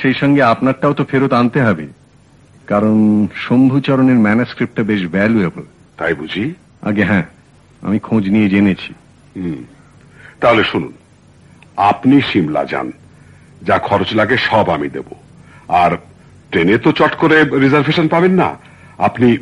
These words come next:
Speaker 2: প্লেনেই যান দিল্লি অবধি, ওখান থেকে কালকা মেল ধরুন। আর আপনার এই ভাইটিকেও সঙ্গে নিয়ে যান, একে তো বেশ স্মার্ট বলে মনে হচ্ছে, আপনারও হেল্প হবে।
Speaker 1: সেটা আপনি ভেবে দেখুন মিস্টার লাহিড়ী, আপনি ইচ্ছে করলে যে কোনো লোককে সিমলা পাঠিয়ে দিতে পারেন,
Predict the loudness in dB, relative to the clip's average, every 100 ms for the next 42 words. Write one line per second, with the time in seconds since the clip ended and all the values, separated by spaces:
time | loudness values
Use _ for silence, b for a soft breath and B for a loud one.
0 | -6 -20 -20 -2 2 6 4 2 -4 -8
1 | -14 -2 0 2 0 -4 -14 -18 -20 -8
2 | -4 0 0 0 -2 -2 0 -2 -2 -10
3 | -10 -12 -14 -14 -20 -20 -20 b b b
4 | b 2 4 4 4 4 2 -4 0 0
5 | 2 2 0 2 2 4 4 2 -2 -8
6 | -16 b b b b -10 -6 -2 0 0
7 | -2 -10 -16 b b -10 0 2 2 2
8 | 2 2 2 0 -4 -10 -8 -8 -10 b
9 | b -8 -2 0 2 2 0 0 2 0
10 | 0 -16 -20 -20 -20 -20 -20 -8 0 2
11 | 4 4 4 4 4 6 6 4 4 4
12 | 4 4 4 4 4 2 2 4 2 -2
13 | -4 -20 _ -20 -20 -20 -12 -4 2 4
14 | 4 2 2 4 4 4 2 4 4 4
15 | 2 0 2 4 4 2 2 2 2 2
16 | -2 -2